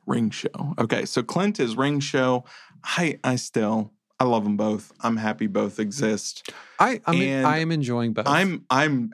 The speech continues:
Speaker 1: actually genuinely excited that both aired at the same time because I got both ends of the, the fantasy extreme that I wanted. And so I would usually watch Rings of Power after House of the Dragon. It was like, it, it was a nice palate cleanser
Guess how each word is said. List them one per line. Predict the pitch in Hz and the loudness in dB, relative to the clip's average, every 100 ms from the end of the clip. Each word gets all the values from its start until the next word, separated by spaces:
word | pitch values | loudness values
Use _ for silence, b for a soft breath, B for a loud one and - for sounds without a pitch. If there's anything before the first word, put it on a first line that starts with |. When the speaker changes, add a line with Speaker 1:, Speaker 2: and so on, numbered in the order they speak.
| - | -4
Speaker 1:
actually | 135 - 127 117 | -4 -2 -2 0
genuinely | 113 120 117 110 | -2 0 0 0
excited | 107 - 113 110 | -2 -2 0 0
that | 104 | 0
both | - 110 107 - | 0 -2 -2 -2
aired | 110 107 | 0 0
at | 110 | -2
the | - | -6
same | - 113 110 | -4 0 0
time | 110 110 113 120 127 B B B _ | 0 0 0 -2 -6 B B B _
because | 127 113 120 110 | -4 -2 0 0
I | 110 | 0
got | 107 107 107 104 - | 0 0 0 -2 -4
both | 110 104 - | -2 -2 0
ends | 101 98 | -2 0
of | |
the, | 104 101 - | -4 -6 -4
the | 104 107 101 | 0 0 -2
fantasy | - 110 107 107 - 110 107 110 - | -4 -2 -2 -2 -2 -2 -2 -6 -8
extreme | 101 - - 104 98 101 | -8 -4 -2 -2 -2 -2
that | 110 | -2
I | 104 | -2
wanted. | 104 110 - - - - | -2 -2 -2 -6 -6 -2
And | 107 107 | -2 0
so | - 107 107 107 110 B B B | 0 0 2 0 -2 B B B
I | 113 | 0
would | 120 113 | 2 0
usually | 117 110 120 | -2 0 0
watch | 101 104 104 104 101 - - - | 2 0 -2 -2 -4 -10 -8 -2
Rings | 113 110 | 0 0
of | 107 | -2
Power | 110 104 95 87 - | 0 2 2 0 -2
after | 113 101 - 110 139 - | -4 -2 -2 -2 -2 -4
House | 107 107 | -4 -2
of | 110 | -2
the | 101 | -2
Dragon. | 110 104 110 110 | -2 -2 -2 -2
It | 110 | -2
was | 113 123 | -4 0
like, | 110 110 _ - | -2 -2 _ -2
it, | 135 - | -2 -2
it | - - | -4 -2
was | 139 | 0
a | 135 | 0
nice | 127 113 | 0 -4
palate | - 107 101 | -2 0 0
cleanser | - 107 104 104 - 139 | -2 -2 -2 -2 -6 -8